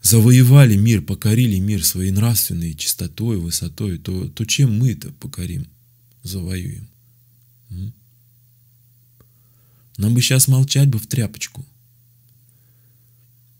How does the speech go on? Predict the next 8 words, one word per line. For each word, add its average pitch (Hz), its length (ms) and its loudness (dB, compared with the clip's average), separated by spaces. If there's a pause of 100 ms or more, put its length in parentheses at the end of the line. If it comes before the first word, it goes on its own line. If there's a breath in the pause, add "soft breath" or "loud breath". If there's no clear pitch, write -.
(140)
Вот - 120 -14
правда. 92 380 -4 (640)
Потому 101 240 -2
что 117 160 -2
вера-то 110 420 2
у 82 60 -6
нас 85 260 -6
вот - 140 -10